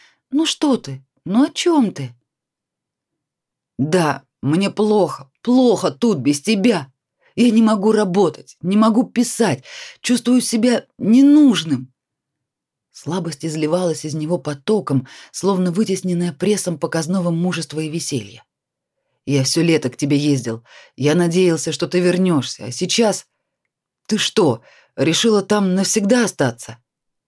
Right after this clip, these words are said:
И он взглянул на неё таким беспомощно сердитым взглядом из-под влажных ресниц, что её сердце ухнуло в пропасть. «Ну, конечно, не навсегда.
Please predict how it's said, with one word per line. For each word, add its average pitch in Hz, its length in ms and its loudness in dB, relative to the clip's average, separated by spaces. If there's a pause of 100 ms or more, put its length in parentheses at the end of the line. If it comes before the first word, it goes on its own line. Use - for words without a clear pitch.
(800)
И 143 80 -8
он 202 160 -4
взглянул 175 420 0
на 190 120 -2
неё 175 280 -2
таким 208 500 -4
беспомощно 185 640 -6
сердитым 165 500 -4
взглядом 151 640 -2 (320)
из-под 170 300 -4
влажных 175 480 -2
ресниц, 226 460 0 (360)
что - 180 -6
её 190 280 -2
сердце 208 580 -4 (340)
ухнуло 185 420 -6
в - 80 -12
пропасть. - 580 -8 (1200)
«Ну, 240 280 2 (100)
конечно, 247 540 2
не 320 160 2
навсегда. 247 600 -2